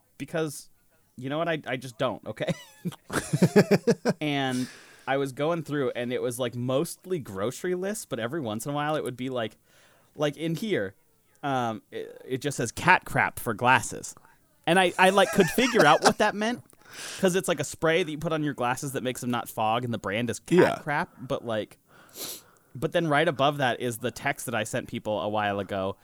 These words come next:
Speaker 1: that said, "I'm worried because a member of the Spokane Health Department just called and said I needed to isolate myself immediately because they found out that one of the new symptoms of covid is having an absolute dump truck of an ass."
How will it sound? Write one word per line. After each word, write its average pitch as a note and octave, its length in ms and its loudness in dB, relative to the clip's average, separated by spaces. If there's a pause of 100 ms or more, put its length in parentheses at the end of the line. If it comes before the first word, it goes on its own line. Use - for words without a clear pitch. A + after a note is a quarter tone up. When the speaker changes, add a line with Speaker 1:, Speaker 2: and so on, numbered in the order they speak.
(220)
Speaker 1:
that B2+ 140 -4
said, A2+ 180 -4
"I'm A2+ 140 -2
worried C3+ 240 0
because B2 220 -6
a B2 60 -2
member B2 220 0
of C3 40 -2
the A#2+ 80 -4
Spokane B2+ 420 -4
Health A#2+ 200 -4
Department G#2+ 400 -8
just G#2+ 120 -10
called A2+ 240 -4
and G#2+ 80 -6
said A2 120 -8
I G#2 60 -4
needed G#2+ 200 -6
to - 100 -8
isolate G#2+ 420 -6
myself G2 340 -10
immediately G2 580 -8 (300)
because A2+ 240 -6
they A2+ 100 -4
found A#2 300 -2
out A2+ 140 -2
that G2+ 100 -4
one A2+ 160 -4
of G#2+ 80 -6
the G#2 80 -6
new A2 140 -2
symptoms A2 360 -8
of F#2+ 120 -12
covid A2+ 320 -4
is F#2 140 -8
having G#2 240 -4
an F#2+ 100 -4
absolute G#2 600 -6
dump G#2+ 240 -2
truck - 240 -6
of G2+ 100 -6
an F#2 120 -6
ass." F2 420 -8